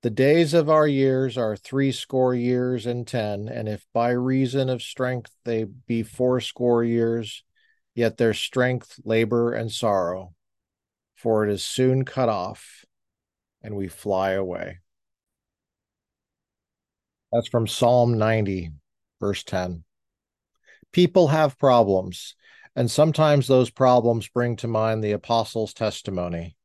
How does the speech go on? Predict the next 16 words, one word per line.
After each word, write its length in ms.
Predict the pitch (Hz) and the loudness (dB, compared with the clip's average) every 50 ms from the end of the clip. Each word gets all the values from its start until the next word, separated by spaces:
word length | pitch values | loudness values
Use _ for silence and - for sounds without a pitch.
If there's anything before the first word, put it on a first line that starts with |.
| _ _ _ _ _ _ _ _ _ _ _ _ _ _ _ | _ _ _ _ _ _ _ _ _ _ _ _ _ _ _
"Wherein 380 | - 113 120 127 135 135 135 131 | 0 2 4 4 4 4 4 4
ye 260 | 123 123 120 120 117 - _ _ _ _ | 2 2 0 0 -4 -12 _ _ _ _
greatly 440 | - 123 139 147 - - 147 143 | 2 2 2 2 2 2 0 2
rejoice, 920 | 139 135 139 131 117 120 135 131 135 139 139 135 - - - - - - _ _ _ _ _ _ _ _ _ _ | 2 2 2 0 2 2 2 4 4 4 4 2 -4 -10 -16 -18 -20 -20 _ _ _ _ _ _ _ _ _ _
though 160 | 113 110 110 | -4 -4 -4
now 380 | 110 110 110 117 120 123 127 120 | -2 -4 -4 -2 0 -2 -2 -2
for 260 | - - 123 123 120 | -4 -4 -2 -2 0
a 60 | 117 | -2
season, 720 | 113 - - 135 123 123 113 117 123 120 123 123 117 113 _ | -2 -4 -2 -2 0 0 0 -2 -4 -4 -6 -8 -10 -14 _
if 300 | - 117 110 - - 120 | -8 -8 -8 -8 -6 -2
need 320 | 117 117 120 117 101 95 | 0 0 0 0 0 0
be, 420 | 117 120 120 120 120 117 107 - _ _ _ _ _ _ _ _ _ _ | 2 4 4 4 2 0 -2 -8 _ _ _ _ _ _ _ _ _ _
ye 180 | 113 110 120 | -2 0 2
are 220 | 120 117 120 120 117 | 4 4 4 4 2
in 100 | 117 110 | 0 -2
hev-, 400 | 104 - 131 135 143 139 135 | -4 -4 0 0 0 0 -2